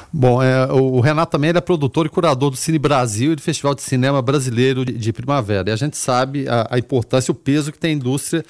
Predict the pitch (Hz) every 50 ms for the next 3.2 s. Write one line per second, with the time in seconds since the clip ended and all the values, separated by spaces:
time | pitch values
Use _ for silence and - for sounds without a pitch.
0 | - - _ - - 147 147 143 139 139 143 143 - 160 135 117 120 123 127 127
1 | - - 143 127 139 139 127 120 127 120 - 127 123 120 - - - 143 131 123
2 | 123 139 127 110 104 95 87 - - - - - - - - - - - 110 107
3 | 107 107 107 98